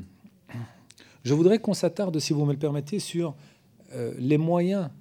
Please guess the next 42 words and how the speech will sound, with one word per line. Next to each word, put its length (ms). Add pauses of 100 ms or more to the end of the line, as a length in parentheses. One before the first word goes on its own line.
(160)
qui 160
nous 100
permettent 480
de 140
se 160
purifier 480
au 80
quotidien 460
sur 180
le 60
plan 180
de 60
la 80
spiritualité. 760 (680)
Euh, 640 (200)
malheureusement 560
pour 140
moi, 140
je 80
n'ai 100
pas 140
pu, 540
euh, 460
assister 680 (1300)
à 80
la 100
conférence 480
qui 120
a 20
été, 160
euh, 400
donnée 280
sur 220
les, 180 (380)
la, 160
la 720
purification, 840
purifier 440
son 220
âme 140
au 80
quotidien, 500